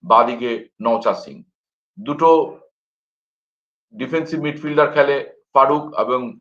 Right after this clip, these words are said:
বিপিন মোহানান। আহ, দুটো উইং এ খেলে নোয়া সাদিওর পরিবর্তে কে খেলবে আমি জানি না, আর একটা উইং এ খেলে কোরো সিং।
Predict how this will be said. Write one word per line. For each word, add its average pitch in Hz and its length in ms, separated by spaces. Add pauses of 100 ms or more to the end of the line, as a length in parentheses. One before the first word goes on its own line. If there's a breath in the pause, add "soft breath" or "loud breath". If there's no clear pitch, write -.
বিপিন 120 400
মোহানান। 98 520 (680)
আহ, 107 380 (640)
দুটো 160 280
উইং 160 280
এ 165 120
খেলে 151 360
নোয়া 135 300
সাদিওর 143 400
পরিবর্তে 135 400
কে 131 120
খেলবে 135 320
আমি 127 140
জানি 123 260
না, 127 260 (260)
আর 123 100
একটা 131 400 (680)
উইং 135 180
এ 127 100
খেলে 117 200
কোরো 123 320
সিং। - 360